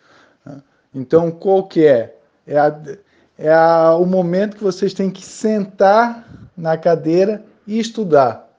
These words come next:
né? Porque se não estudar, não adianta, não vai ter dica nenhuma pra salvar vocês.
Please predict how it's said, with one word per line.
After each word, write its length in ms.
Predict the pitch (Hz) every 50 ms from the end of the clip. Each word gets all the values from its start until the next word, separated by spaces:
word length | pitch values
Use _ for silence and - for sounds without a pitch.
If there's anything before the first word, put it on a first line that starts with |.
| _ _ _ -
né? 180 | 131 131 139
Porque 480 | 139 139 - 160 151 156 - 165 165 160
se 240 | 160 - - 196 190
não 160 | 196 220 220
estudar, 420 | 190 - - 190 165 175 170 185
não 200 | 196 202 196 190
adianta, 540 | 180 175 156 147 139 143 156 175 226 - 190
não 120 | 180 165 156
vai 140 | 160 156
ter 180 | 151 - 165 156
dica 300 | 139 143 156 165 - 180
nenhuma 400 | 160 160 180 180 180 190 190 185
pra 340 | 185 - 180 180 175 170 170
salvar 400 | 165 - 185 170 156 151 156 160
vocês. 560 | 160 165 165 - - 135 117 104 101 - -